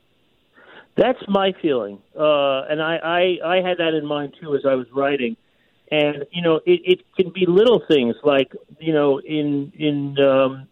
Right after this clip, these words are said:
in the Sun Belt, you've got a lot of places with H O V lanes, you know, but now you can ride in the H O V lane as a single driver if you just pay up, you know.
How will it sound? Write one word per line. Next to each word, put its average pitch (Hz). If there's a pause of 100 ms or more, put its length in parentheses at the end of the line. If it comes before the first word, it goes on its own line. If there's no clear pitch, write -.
in 147
the 135 (160)
Sun 220
Belt, 131 (380)
you've 139
got 151
a 139
lot 147
of 185
places 151
with 127
H 156
O 135
V 143
lanes, 104 (300)
you 131
know, 120 (340)
but 151
now 180 (440)
you 170
can 160
ride 170
in 185
the 156
H 160
O 143
V 160
lane 147
as 131
a 135
single 156
driver 151
if 123
you 143
just 151 (140)
pay 147
up, 110 (380)
you 131
know. 135